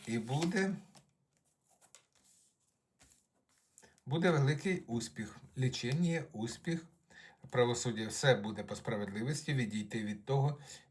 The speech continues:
що мучило, давило, тримало. Але все одно тут випадає під загрозу. Ну, можливо, хтось буде операції робити. Але перейде на другий берег, краще буде. Ну, ця карта теж перевоз-, перевізника.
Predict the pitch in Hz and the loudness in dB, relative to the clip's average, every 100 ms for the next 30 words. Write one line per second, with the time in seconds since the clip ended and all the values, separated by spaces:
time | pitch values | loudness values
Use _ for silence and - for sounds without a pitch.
0 | - - - 139 135 - 127 139 143 127 | -12 -6 2 2 2 -2 2 2 4 2
1 | 110 107 107 135 135 123 101 101 110 131 | 2 -2 2 4 4 0 -2 -2 2 2
2 | 143 127 - - - - 135 139 165 131 | 4 2 -2 -18 -12 0 2 4 4 2
3 | 101 95 - 101 95 98 104 101 - _ | 0 -6 -10 -10 -6 -2 -2 -2 -6 _
4 | 98 98 104 101 104 151 196 147 160 - | -12 -6 -4 -4 -2 2 4 4 0 -2
5 | 151 151 165 165 117 117 - 107 101 101 | -2 0 0 2 2 2 -4 -4 -4 -8
6 | 95 - _ _ _ - 123 117 127 135 | -10 -14 _ _ _ 0 0 2 4 4
7 | 123 110 110 104 113 110 110 127 110 - | 4 -2 -4 -4 -4 -4 0 0 -2 -6
8 | 113 113 - 98 101 95 92 _ _ _ | -6 -4 -8 -8 -8 -10 -12 _ _ _
9 | _ _ - 214 - 165 175 170 160 180 | _ _ -10 -2 0 4 4 4 0 0
10 | 123 123 110 107 104 104 92 - 110 104 | 2 0 0 -4 -6 -6 -4 -2 -2 -4
11 | 101 95 - | -6 -8 -8